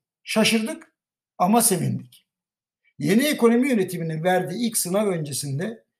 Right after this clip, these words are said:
moral desteği veren bizler ise mahcup olmadık. Ya mahcup olmakta bir beis yok ama ülkenin ve milletin ödediği fatura da sürekli artıyordu. Merkez Bankası Başkanı Naci Ağbal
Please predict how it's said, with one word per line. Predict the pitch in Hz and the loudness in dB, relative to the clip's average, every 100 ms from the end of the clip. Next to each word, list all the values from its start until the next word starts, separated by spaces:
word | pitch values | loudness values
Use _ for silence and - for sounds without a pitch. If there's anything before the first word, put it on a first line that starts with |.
| _ - | _ -2
moral | 170 214 226 180 | 2 4 4 2
desteği | 180 - 170 | 0 -2 -2
veren | 165 160 156 147 | 0 0 -2 -4
bizler | 160 175 233 | -4 0 2
ise | 170 190 254 - _ _ _ - | 2 -2 -4 -10 _ _ _ -4
mahcup | 180 156 - 208 | 0 0 -2 -4
olmadık. | 185 170 127 _ _ _ _ _ - | -4 -6 -12 _ _ _ _ _ 0
Ya | 226 214 | 4 6
mahcup | 226 233 - 339 | 6 4 2 -4
olmakta | 247 208 190 254 | -2 -2 -2 -4
bir | 214 160 | -4 -4
beis | 170 208 - | -2 -2 -4
yok | 190 165 | -4 -2
ama | 208 160 - _ _ _ - | -2 -2 -6 _ _ _ -6
ülkenin | 196 180 214 254 | -4 -2 0 2
ve | 214 | 2
milletin | 180 190 196 196 202 | 2 2 -2 -2 -4
ödediği | 175 175 196 208 | -4 -4 -4 -4
fatura | 165 - 196 170 | -4 -4 -4 -2
da | 196 - _ | -4 -6 _
sürekli | - - 190 143 202 | -8 -2 -2 -2 0
artıyordu. | 180 - 120 135 117 - _ _ _ _ _ _ - | 2 0 -4 -10 -10 -16 _ _ _ _ _ _ 0
Merkez | 190 190 254 202 | 2 4 2 2
Bankası | 180 151 147 151 | 2 0 -6 -4
Başkanı | 175 156 - 147 147 | -2 -2 -6 -6 2
Naci | 175 175 156 | 4 4 2
Ağbal | 214 196 160 196 | 2 2 0 -4